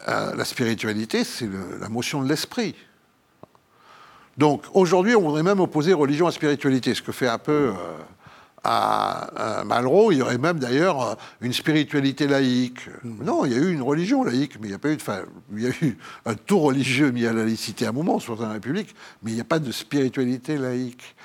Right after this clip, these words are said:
Speaker 1: Tout ça, c'est une manière de s'aveugler consciencieusement sur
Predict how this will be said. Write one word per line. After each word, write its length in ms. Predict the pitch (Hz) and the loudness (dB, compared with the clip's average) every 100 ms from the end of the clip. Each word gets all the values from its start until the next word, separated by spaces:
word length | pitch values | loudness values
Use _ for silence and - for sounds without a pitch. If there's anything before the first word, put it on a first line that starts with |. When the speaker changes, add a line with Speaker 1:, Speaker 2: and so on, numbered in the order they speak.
| - - - - | -20 -20 -20 -8
Speaker 1:
Tout 100 | 170 | -6
ça, 460 | - 208 233 - _ | 0 0 0 -6 _
c'est 480 | - - 143 - - | -12 -4 -4 -4 -8
une 160 | 135 | -4
manière 320 | 143 151 180 180 - | -2 0 0 -2 -4
de 180 | 101 113 | -8 -6
s'aveugler 720 | - - 202 151 131 127 139 | -6 -2 0 0 -2 0 -2
consciencieusement 1040 | 135 - 143 - 127 113 120 107 113 139 151 | -4 -8 -8 -8 -8 -8 -6 -6 -6 -6 -6
sur 420 | - - 127 | -10 -8 -8